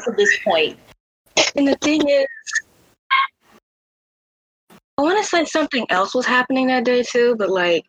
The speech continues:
Speaker 2: once again, I just, I have, like, terrible memory. And so everybody was, no, it was,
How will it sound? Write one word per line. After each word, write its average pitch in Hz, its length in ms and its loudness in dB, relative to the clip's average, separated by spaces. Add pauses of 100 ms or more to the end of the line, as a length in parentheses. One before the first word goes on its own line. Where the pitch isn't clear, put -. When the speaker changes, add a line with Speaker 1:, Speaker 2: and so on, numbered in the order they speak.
(260)
Speaker 2:
once 208 200 0
again, 185 480 0
I 180 160 2
just, 180 120 -4
I 180 160 0
have, 185 220 0
like, 156 160 -2
terrible 175 360 0
memory. 151 360 0 (360)
And 214 180 0
so 220 160 0
everybody 254 380 2
was, 233 160 0
no, 247 240 2 (200)
it 262 100 2
was, 262 200 0